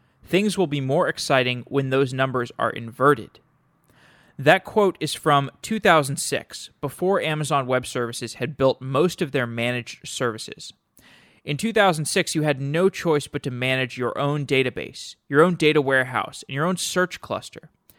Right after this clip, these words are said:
If your server crashed in the middle of the night, you had to wake up and fix it. And you had to deal with those engineering problems in addition to building your business. Technology today evolves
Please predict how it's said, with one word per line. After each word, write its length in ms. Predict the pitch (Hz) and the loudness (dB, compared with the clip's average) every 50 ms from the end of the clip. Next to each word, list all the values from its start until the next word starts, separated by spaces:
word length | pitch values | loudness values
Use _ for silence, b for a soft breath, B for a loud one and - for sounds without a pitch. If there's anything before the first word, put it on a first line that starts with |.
| b b b b b b b | b b b b b b b
If 120 | 143 127 | -4 0
your 180 | 131 147 143 143 | 2 4 2 2
server 400 | - - - 196 185 160 156 147 | 2 2 2 4 4 4 2 0
crashed 640 | - - - 190 185 175 160 147 135 - - - - | 0 2 2 4 6 8 6 6 4 0 -6 -8 -8
in 80 | 147 | -6
the 80 | 139 131 | -6 -4
middle 220 | 139 160 165 156 | -2 0 0 0
of 80 | 143 139 | 0 -2
the 60 | 143 | -2
night, 340 | 156 180 175 160 151 - - _ _ _ _ _ _ | 0 0 2 0 0 -2 -8 _ _ _ _ _ _
you 480 | - 120 120 127 151 180 202 190 147 131 | -16 -12 -4 0 2 2 4 4 2 0
had 180 | 127 123 113 | 0 -2 -4
to 80 | 107 120 | -2 -2
wake 260 | 113 113 107 117 - | -2 -2 -4 -4 -4
up 140 | 120 117 - | -8 -10 -10
and 100 | 120 117 | -12 -10
fix 320 | - - 120 - - - | -6 -6 -6 -6 -6 -10
it. 120 | - - _ _ _ _ _ _ _ _ | -16 -16 _ _ _ _ _ _ _ _
And 160 | - 131 131 | -6 -6 -4
you 300 | 123 120 127 156 202 220 | -4 -4 -2 0 2 2
had 160 | 214 214 202 | 2 2 2
to 80 | 170 165 | 0 0
deal 300 | 139 131 135 135 131 127 | -2 0 0 2 2 0
with 100 | 127 123 | 0 0
those 240 | - 123 120 120 - | 0 0 0 -2 -2
engineering 520 | - 151 160 175 156 156 135 127 123 120 120 | -4 -4 -4 -4 -4 -4 -6 -6 -6 -6 -4
problems 420 | - 127 117 113 117 117 117 123 - - | -2 0 0 0 0 -4 -8 -10 -12 -8
in 80 | 131 | -6
addition 420 | 127 123 113 - 180 175 - 196 156 | -6 -6 -4 -4 -6 -6 -6 -8 -8
to 100 | - 135 | -8 -8
building 440 | 120 - 131 139 139 131 131 123 120 | -4 0 0 0 0 -2 -4 -8 -8
your 200 | 110 110 110 104 | -6 -8 -8 -8
business. 680 | - - 135 156 151 - - - - - - - - _ _ _ _ _ b b b b b b b b b b b | -4 0 0 0 0 -2 -8 -14 -18 -20 -20 -20 -20 _ _ _ _ _ b b b b b b b b b b b
Technology 560 | - 156 147 156 165 190 214 226 190 160 170 | -4 -4 -2 2 4 4 6 6 4 4 0
today 280 | 147 - 151 139 135 135 | -2 0 2 4 4 2
evolves 640 | - 131 131 123 120 131 135 139 135 135 127 - - | 2 -2 -6 -4 0 0 2 2 2 0 -2 -4 -10